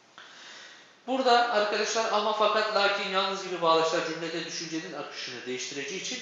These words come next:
bu bağlaçlardan önce olumlu ifade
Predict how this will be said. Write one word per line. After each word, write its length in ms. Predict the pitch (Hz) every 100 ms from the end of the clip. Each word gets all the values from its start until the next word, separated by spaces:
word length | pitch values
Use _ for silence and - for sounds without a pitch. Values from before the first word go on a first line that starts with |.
| -
bu 140 | 208
bağlaçlardan 800 | 170 151 135 - 127 - - 151 156 - - - -
önce 280 | 127 - - 127
olumlu 580 | 139 147 160 185 - -
ifade 640 | 165 - 165 156 151 160